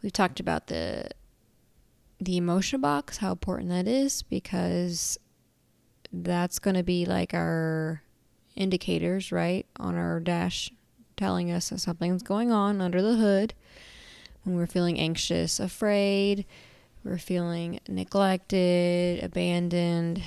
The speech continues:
um, anything negative like emotion, anger, um, many times is, is going to be a,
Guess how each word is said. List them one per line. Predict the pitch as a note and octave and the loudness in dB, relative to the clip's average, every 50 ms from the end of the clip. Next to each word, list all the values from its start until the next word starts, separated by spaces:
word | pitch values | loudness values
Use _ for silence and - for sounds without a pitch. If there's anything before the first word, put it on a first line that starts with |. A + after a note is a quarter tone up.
| D#3+ F3+ - - | -8 -12 -14 -12
um, | F#3+ F3+ F3+ F3 E3+ E3 E3+ E3+ E3+ E3 E3 E3 D#3+ A3 _ _ _ - - | -10 -8 -6 -6 -6 -6 -6 -6 -6 -6 -8 -8 -10 -12 _ _ _ -6 -2
anything | G3 G3 F#3+ G3 G3+ G3+ - G#3 G3 F#3 F3+ | -2 0 2 2 0 0 0 -2 -2 0 0
negative | E3+ E3+ E3 E3 E3+ E3+ E3+ E3 E3 F3 | 0 0 0 0 0 0 2 2 0 -2
like | F3 - - F#3 - | -2 -4 -4 -4 -4
emotion, | - - F3 E3+ E3+ E3+ E3+ E3 - - - - - - - E3+ F#3+ G#3 - _ - | -4 -2 -2 0 0 0 0 -2 -2 -2 -2 -2 0 0 0 -2 -4 -6 -10 _ -2
anger, | F#3+ F#3+ F#3+ F#3+ F#3 F#3 F#3 F#3 F3+ F3+ F3+ F3+ F3+ F3+ - - - - - - - - - - - - - - - - - - | 0 0 0 2 2 2 2 2 4 4 4 2 2 0 -4 -8 -20 -20 -20 -20 -20 -20 -20 -20 -20 -20 -20 -20 -20 -18 -10 -6
um, | G3 F#3+ F#3 F3+ F3+ F3+ F3+ F3+ F3+ F#3 F#3 F#3 | -4 -2 0 0 0 0 0 0 2 2 4 4
many | F#3+ F3+ F3 F3 E3+ E3 | 4 4 4 4 2 0
times | - - G3 G3+ - - - F3 F3+ - - - - - - - - - - - _ _ _ - - - - | 0 -4 -4 -4 -4 -4 -4 -4 -4 -4 -6 -8 -8 -12 -20 -20 -20 -20 -20 -20 _ _ _ -20 -18 -10 -4
is, | - F3+ F3 E3+ D#3+ D#3 D#3 F3+ E3+ - - - - - - | 0 2 2 2 2 0 0 -2 -2 -2 -4 -4 -6 -6 -6
is | - F3 E3+ D#3+ | -6 -4 -6 -6
going | - - F3+ E3 E3 F3 | -6 -6 -6 -6 -6 -6
to | - - | -8 -8
be | - - - - - - | -6 -6 -4 -4 -4 -6
a, | - - C#2+ G2 F#2+ F#2 - | -8 -8 -8 -8 -8 -8 -10